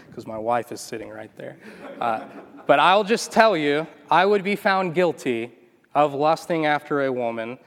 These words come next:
and if you're a woman, you would probably be found guilty at some point of lusting after a man. Magic Mike had, like, a hundred and fifty million dollars in sales, and women like to act like only, only men lust, which is kinda crazy. Um, so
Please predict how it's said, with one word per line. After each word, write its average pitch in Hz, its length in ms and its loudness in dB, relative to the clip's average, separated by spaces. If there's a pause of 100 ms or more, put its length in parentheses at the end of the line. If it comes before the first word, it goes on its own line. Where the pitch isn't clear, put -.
(220)
and 123 180 0
if 120 100 -6
you're 143 140 0
a 151 80 2
woman, 147 480 0
you 127 160 -6
would 165 160 -4
probably 147 280 2
be 151 120 -6
found 147 340 -4
guilty 156 360 -2
at 151 100 -6
some 143 240 -6
point 139 300 -4
of 123 60 -4
lusting 135 420 -2
after 139 300 -2
a 151 40 -4
man. 123 340 -4 (340)
Magic 135 420 -4
Mike 131 400 -2
had, 123 200 -6
like, 120 200 -6
a 123 40 -10
hundred 151 280 -6
and 131 120 -8
fifty 147 380 -10
million 139 480 -6
dollars 135 420 -4
in 127 120 -8
sales, 120 540 -8 (340)
and 120 120 -10
women 135 280 -2
like 127 180 -2
to 127 80 -2
act 120 320 -2
like 113 240 -6
only, 113 320 -8 (180)
only 117 220 -8
men 113 300 -10
lust, 113 440 -6
which 113 160 -14
is 117 160 -16 (120)
kinda 127 180 -4
crazy. - 420 -10 (440)
Um, 127 200 4
so 160 240 4